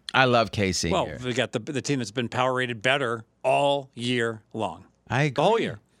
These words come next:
Speaker 1: But I was trying to preach Monday on that, and you kept saying you like, you think Phillies w-, should be one, and you're just gonna
Speaker 2: Because I
Speaker 1: kill the
Speaker 2: had all
Speaker 1: props.
Speaker 2: these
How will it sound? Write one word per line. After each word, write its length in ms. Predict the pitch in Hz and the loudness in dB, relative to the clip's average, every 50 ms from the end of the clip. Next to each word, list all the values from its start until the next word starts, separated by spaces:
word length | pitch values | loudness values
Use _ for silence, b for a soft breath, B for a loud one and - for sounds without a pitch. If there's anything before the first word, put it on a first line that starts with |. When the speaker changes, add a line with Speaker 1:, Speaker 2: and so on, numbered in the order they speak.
| _ _ _ _ _ - | _ _ _ _ _ 0
Speaker 1:
But 160 | 156 151 - | 0 2 2
I 140 | - 139 156 | 4 4 4
was 180 | 180 175 156 - | 4 4 2 2
trying 280 | - - 180 196 214 | 2 4 4 6 6
to 80 | 196 170 | 4 4
preach 380 | - - 160 214 233 185 - 175 | 2 2 2 4 4 4 4 4
Monday 340 | 196 226 262 269 247 214 180 | 4 6 6 6 6 6 6
on 140 | 165 151 151 | 6 6 6
that, 160 | 160 175 185 | 6 4 4
and 100 | 185 180 | 4 4
you 80 | 180 | 4
kept 240 | - 180 180 180 160 | 4 6 4 4 4
saying 380 | - - 180 185 185 185 180 175 | 4 4 4 6 6 6 6 6
you 100 | 185 190 | 6 6
like, 260 | 190 190 190 151 156 | 6 6 4 4 2
you 60 | 165 | 0
think 220 | 156 - 202 180 139 | 2 2 2 0 0
Phillies 360 | - 175 190 196 202 202 170 | -2 0 0 2 2 2 0
w-, 180 | 170 175 156 160 | 0 -2 0 2
should 180 | - 202 185 | 2 2 4
be 100 | 170 180 | 2 2
one, 460 | 180 170 190 202 208 208 208 202 196 185 | 2 2 4 4 4 4 4 4 4 4
and 340 | 160 147 143 135 131 113 | 4 4 2 2 0 0
you're 140 | 135 156 165 | 0 0 2
just 160 | 165 170 156 | 2 2 4
gonna 140 | - - - | 4 4 4
Speaker 2:
Because 160 | - 208 180 | 4 4 4
I 100 | 190 196 | 4 4
Speaker 1:
kill 100 | 196 190 | 4 6
the 60 | 185 208 | 4 4
Speaker 2:
had 100 | 220 185 | 6 6
all 140 | 165 143 | 6 4
Speaker 1:
props. 80 | 117 202 | 4 2
Speaker 2:
these 220 | 214 190 147 - | 0 -2 -4 -6